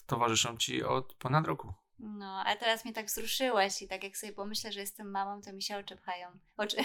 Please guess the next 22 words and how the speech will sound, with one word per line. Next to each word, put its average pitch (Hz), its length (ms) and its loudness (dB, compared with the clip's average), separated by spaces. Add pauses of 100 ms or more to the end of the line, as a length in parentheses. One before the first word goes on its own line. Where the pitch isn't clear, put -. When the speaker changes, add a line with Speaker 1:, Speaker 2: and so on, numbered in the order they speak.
Speaker 2:
<laughs> 262 160 -2
łzy 330 220 8
pchają 247 440 6
do 233 200 2
oczu, 240 300 -6 (300)
nie 214 200 8
oczy 196 260 4
do 190 120 -2
łez. 220 320 -2 (680)
No, 214 400 2
to - 60 0
jest 220 160 -2
takie - 180 -10
wzruszające, 247 580 2
ale 220 160 2
to 240 80 -8
jest - 280 -6
bardzo, 247 500 -2 (540)
mm, 220 460 -6 (420)
wspaniały 233 580 4
etap - 400 -2
życia. 226 480 -2